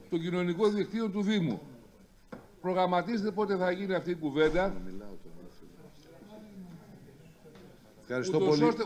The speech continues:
Speaker 1: ούτως
Speaker 2: Να.
Speaker 1: ώστε να μπορέσουμε, να μπορέσουμε να, το, το σώμα να εκφράσει τις απόψεις του κτλ,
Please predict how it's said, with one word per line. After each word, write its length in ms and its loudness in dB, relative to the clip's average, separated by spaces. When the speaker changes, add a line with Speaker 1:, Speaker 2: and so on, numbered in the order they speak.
Speaker 1:
ούτως 280 -2
Speaker 2:
Να. 80 0
Speaker 1:
ώστε 200 0
να 180 -2
μπορέσουμε, 640 -2
να 160 -2
μπορέσουμε 640 -4
να, 160 -2
το, 140 -6
το 160 -4
σώμα 360 -2
να 140 -4
εκφράσει 460 -2
τις 140 -12
απόψεις 480 -4
του 120 -12
κτλ, 240 0